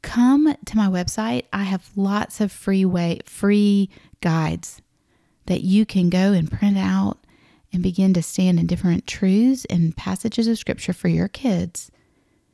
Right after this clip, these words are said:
It is so powerful to ask God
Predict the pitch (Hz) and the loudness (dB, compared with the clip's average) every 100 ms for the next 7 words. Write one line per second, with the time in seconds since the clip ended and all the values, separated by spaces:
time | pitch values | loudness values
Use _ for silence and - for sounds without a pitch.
0 | _ _ - 190 170 - 196 208 - - | _ _ 0 0 0 0 0 0 -2 -4
1 | 202 185 - 165 160 156 _ _ _ _ | -2 -2 -2 -4 -2 -6 _ _ _ _
2 | - - - 185 202 - 180 160 165 180 | -12 -8 -2 -2 -2 -4 -4 -2 -4 -6